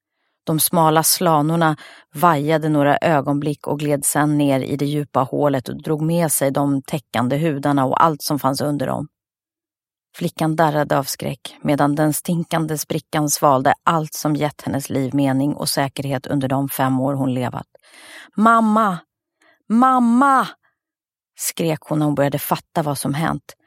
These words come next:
Hon visste inte om det skri som ringde i hennes öron var hennes eget, som drunknade i dånet från den instörtande marken.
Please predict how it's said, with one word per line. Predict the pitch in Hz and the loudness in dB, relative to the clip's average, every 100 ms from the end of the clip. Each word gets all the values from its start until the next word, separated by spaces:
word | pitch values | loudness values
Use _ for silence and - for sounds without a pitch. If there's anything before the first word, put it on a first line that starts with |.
| _ _ _ _ | _ _ _ _
Hon | 190 185 | -4 -2
visste | 196 - 214 | -2 -2 -2
inte | 175 - | -2 -4
om | - 175 | -4 -4
det | 160 160 175 | -2 -4 -4
skri | - - 190 175 131 | -6 -6 -4 -4 -4
som | - 156 156 | -4 -2 -2
ringde | 175 151 156 | 0 0 0
i | 170 | -2
hennes | 156 139 127 - | 0 0 -2 -2
öron | 156 135 131 151 | -2 0 0 0
var | 135 131 | 0 0
hennes | 131 139 131 | 0 -2 -4
eget, | - 156 127 131 - | -6 -4 -2 -4 -8
som | - - 131 | -6 -2 0
drunknade | 135 170 151 135 160 156 147 | 0 0 0 -2 -4 -4 -4
i | 143 | -4
dånet | 139 160 156 127 101 | -2 0 2 0 -2
från | - 135 | -4 -2
den | 135 143 | 0 2
instörtande | 151 131 - 139 - 143 143 | 0 -2 -4 -6 -4 -2 0
marken. | 143 151 143 - - | 0 -2 -4 -10 -12